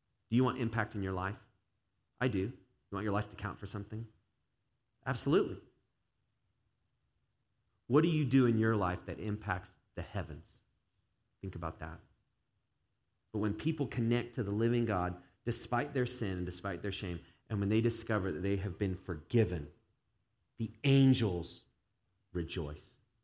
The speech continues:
As a church, we get to be a part of a heaven celebration for the things that we get to do on this earth.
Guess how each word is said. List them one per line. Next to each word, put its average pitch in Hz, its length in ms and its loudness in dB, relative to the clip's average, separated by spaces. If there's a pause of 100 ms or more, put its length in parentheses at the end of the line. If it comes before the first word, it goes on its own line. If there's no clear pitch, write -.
(2000)
As 143 160 4
a 135 60 2
church, 147 440 0
we 131 140 2
get 139 220 0
to 131 80 0
be 110 120 0
a 90 80 0
part - 480 -4
of 87 80 -8
a 82 80 -6
heaven 107 560 -6
celebration 92 880 -2 (840)
for 101 60 -4
the 95 80 0
things 110 320 2
that 95 140 -6
we 104 120 0
get 95 200 -2
to 87 60 -8
do 92 200 -2
on 87 160 -4
this 85 220 -6
earth. 80 240 -8